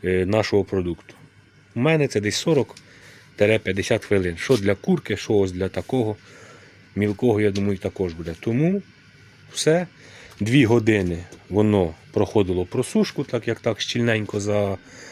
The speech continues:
завантажене. І тепер хвилин сорок-п'ятдесят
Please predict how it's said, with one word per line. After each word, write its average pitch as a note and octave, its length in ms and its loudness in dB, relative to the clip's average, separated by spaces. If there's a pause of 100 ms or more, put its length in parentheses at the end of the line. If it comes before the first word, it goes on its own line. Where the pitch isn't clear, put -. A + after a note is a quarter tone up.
(420)
завантажене. G#2 800 2 (1300)
І - 60 -14
тепер - 500 0 (680)
хвилин G#2+ 280 2
сорок-п'ятдесят A2+ 960 0